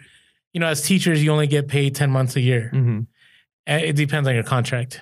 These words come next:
Speaker 1: Well, this contract was ten months, so I had no way of paying the rent. But I kept going to, like, these A P teacher conferences, and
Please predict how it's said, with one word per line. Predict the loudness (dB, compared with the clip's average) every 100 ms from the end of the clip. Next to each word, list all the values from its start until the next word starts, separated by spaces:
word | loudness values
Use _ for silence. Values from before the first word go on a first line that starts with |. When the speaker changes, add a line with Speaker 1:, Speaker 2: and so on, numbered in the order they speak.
| -4
Speaker 1:
Well, | -2 0
this | 0 0
contract | -4 -2 -2
was | -4
ten | -4 -2
months, | 0 -2 -2
so | 0 0 -2 -8 -20 _ -4
I | -2
had | 0
no | 0
way | 2 0
of | 0
paying | 0 0
the | 2
rent. | 2 0 -2 -8 _ _ _ -20 _ -8
But | -2 0 0 -4 -12 _ _ -6
I | -2 -2 -2
kept | -2 -2 0
going | 0 2 0
to, | 0 0
like, | 0 0
these | 0 0 -2 -4
A | -2 -2
P | 0 2 2 0
teacher | 0 -2 -2
conferences, | -2 -2 0 -2 0 0 2
and | 0 -2